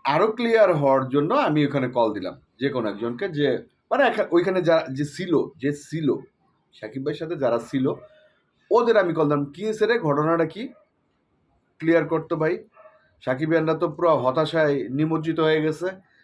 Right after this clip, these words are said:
স্বাভাবিকভাবে ওনাদের বসকে কেউ ইনসাল্ট করবে, আবার সেই তার সাথে একই মঞ্চে উঠবে, এটা তো মানা যায় না।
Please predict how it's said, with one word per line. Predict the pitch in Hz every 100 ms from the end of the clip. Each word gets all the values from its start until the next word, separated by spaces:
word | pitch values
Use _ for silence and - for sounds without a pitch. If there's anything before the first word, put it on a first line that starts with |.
| _
স্বাভাবিকভাবে | - 139 139 165 180 165 170 151 156 - _ _ _ _ -
ওনাদের | 143 156 170
বসকে | 160 156 147 170 175 160 - _ _ -
কেউ | 160 165 165
ইনসাল্ট | 156 156 156 165 156
করবে, | 165 170 170
আবার | 165 156
সেই | 151 160 165 160 156 131 -
তার | 151
সাথে | 151 170 175
একই | 165 170
মঞ্চে | 165 160 170
উঠবে, | 156 160
এটা | 151
তো | 165
মানা | 160 180 175
যায় | 143
না। | 120 120